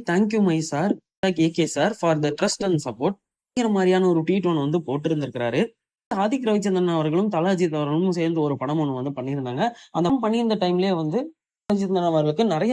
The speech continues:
விஷயங்கள் வந்து இவர் ஷேர் பண்ணதா வந்து சொல்லியிருக்கிறாரு. ஆண்டனி படம் ரிலீஸ் ஆகியிருந்த டைம்லயுமே வந்து அஜித் சாருக்கு நான் இதுல வந்து நன்றி கடன் பட்டிருக்கேங்கிற மாதிரி ஒரு விஷயத்தை வந்து ஷேர் பண்ணியிருந்தாங்க. அதுபோல ரெண்டு பேரும் சேர்ந்து ஒரு படம் ஒண்ணு வந்து பண்ண போறாங்க. இன்னும் சொல்ல போனா இந்த படத்தினுடைய போஸ்டர் ரிலீஸ் பண்ணியிருக்காங்க. இந்த போஸ்டரை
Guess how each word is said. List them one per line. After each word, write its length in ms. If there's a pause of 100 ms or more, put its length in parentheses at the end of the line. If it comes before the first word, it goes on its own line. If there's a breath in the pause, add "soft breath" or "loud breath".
(120)
விஷயங்கள் 320
வந்து 160
இவர் 200
ஷேர் 240
பண்ணதா 340
வந்து 220
சொல்லியிருக்கிறாரு. 580 (500)
ஆண்டனி 300
படம் 220
ரிலீஸ் 200
ஆகியிருந்த 280
டைம்லயுமே 460
வந்து 220
அஜித் 280
சாருக்கு 360
நான் 200
இதுல 240
வந்து 200
நன்றி 280
கடன் 200
பட்டிருக்கேங்கிற 540
மாதிரி 180
ஒரு 120
விஷயத்தை 280
வந்து 160
ஷேர் 220
பண்ணியிருந்தாங்க. 400 (400 loud breath)
அதுபோல 240 (800)
ரெண்டு 220
பேரும் 200
சேர்ந்து 260
ஒரு 180
படம் 200
ஒண்ணு 160
வந்து 220
பண்ண 140 (100)
போறாங்க. 340 (160)
இன்னும் 220
சொல்ல 340
போனா 220
இந்த 180
படத்தினுடைய 460
போஸ்டர் 320
ரிலீஸ் 200
பண்ணியிருக்காங்க. 520
இந்த 180
போஸ்டரை 320